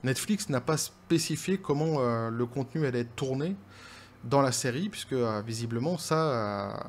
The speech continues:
ça a choqué les familles des victimes. Donc, euh, désormais âgée de quatre-vingt-cinq ans, cette dame a dénoncé la mise en scène violente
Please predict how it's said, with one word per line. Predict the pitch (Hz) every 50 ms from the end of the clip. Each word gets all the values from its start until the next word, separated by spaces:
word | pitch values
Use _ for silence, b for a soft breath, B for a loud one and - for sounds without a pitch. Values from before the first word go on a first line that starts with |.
| - - - - -
ça | - - - 113 101
a | 110
choqué | - - 127 117 117 - 165
les | 170 147 123
familles | - 120 117 143
des | 147 127
victimes. | 120 120 117 117 113 113 117
Donc, | 117 113 117
euh, | - -
désormais | - 127 135 135 151 143 151 156
âgée | 151 135 127 147
de | 135 131
quatre-vingt-cinq | - 127 123 123 123 117 120 123 120 120
ans, | 175 190
cette | - - 143 127 131
dame | 131 165 165 135
a | 120 117
dénoncé | 120 151 175 185 180 170 165 - 175
la | 147 127
mise | 135 156 147
en | 147 139
scène | - - 156 143 135
violente | 120 120 156 160 160 160 143 -